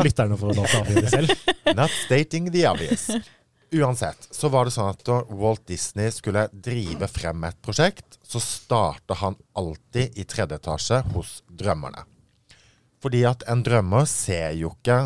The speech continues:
Speaker 2: så veldig mye begrensninger. En drømmer ser mye muligheter. Og det er jo klart det at når man skal ha en idémyldring,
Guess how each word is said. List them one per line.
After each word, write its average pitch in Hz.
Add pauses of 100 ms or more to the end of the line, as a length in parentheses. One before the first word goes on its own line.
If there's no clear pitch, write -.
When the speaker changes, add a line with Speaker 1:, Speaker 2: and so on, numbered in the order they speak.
Speaker 2:
så 113
veldig 92
mye 80
begrensninger. 90
En 95
drømmer 90
ser 85
mye 87 (160)
muligheter. 92 (580)
Og 107
det 120
er 123
jo 120
klart 101
det 90
at -
når 92
man 90
skal 90
ha 85
en 87
idémyldring, 90